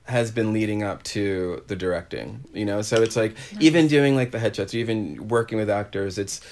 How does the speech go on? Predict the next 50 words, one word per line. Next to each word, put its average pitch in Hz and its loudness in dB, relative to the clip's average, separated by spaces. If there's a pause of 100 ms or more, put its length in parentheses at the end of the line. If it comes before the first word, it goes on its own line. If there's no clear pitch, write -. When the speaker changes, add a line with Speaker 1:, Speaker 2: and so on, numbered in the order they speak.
(100)
Speaker 1:
'cause 131 0
most 139 4
of 113 0
it 113 2
is 101 0
forming 107 0
and 101 -4
helping 104 -4
them 101 -4
to 95 -4 (100)
get 113 2
that 110 2
personality 143 2
out 131 4
and, 101 -2
under, 101 -6
you 113 -4
know, 95 -4
get 110 -6
that 110 -4
performance. 101 -4 (500)
So 117 8
I 113 -4
feel 113 0
like 104 2
it's 101 -6
all 101 2
been 95 -6 (640)
leading 104 -2
itself 92 -6
to 87 -8
that. - -8
And 98 -6
that's, 98 -6
you 107 -4
know, 80 -8 (340)
I 139 0
like 196 0
it. 107 0
It's 104 -6
just, 113 -8
it's, 127 -6 (280)
every 170 6
aspect 143 2
of 92 -2
it 92 -2
is 95 -6
just - -10
kind 101 -2
of, 95 -6